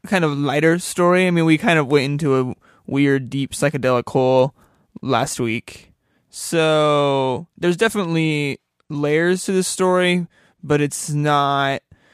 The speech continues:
like, anarchy over a government and death and destruction and mayhem m-, amongst the whole world. So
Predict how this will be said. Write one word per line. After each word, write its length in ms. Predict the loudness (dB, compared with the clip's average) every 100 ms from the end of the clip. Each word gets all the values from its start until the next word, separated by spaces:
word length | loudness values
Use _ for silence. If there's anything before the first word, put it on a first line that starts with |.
| _ _ _ -14 -14 -10
like, 340 | -6 -6 -6
anarchy 580 | -4 -2 0 -2 0 2
over 280 | 4 4 4
a 60 | 4
government 880 | 2 2 2 2 0 0 -4 -12 -14 _ _ -10
and 880 | -4 0 0 0 -2 -2 -2 -4 -8 -16 -12 -4
death 560 | 0 0 -2 -10 -18 -20 _ -8
and 180 | -4 -2
destruction 580 | -2 0 0 0 -2 0
and 140 | 0
mayhem 560 | 0 0 0 0 0 -4 _ _ _
m-, 120 | -8 -6
amongst 400 | -2 -2 -2 -4
the 100 | -4
whole 220 | 0 2 0
world. 400 | -2 -2 -2 -6 _ _ _ _
So 1200 | -12 -8 -2 0 2 2 2 2 0 0 -2 -4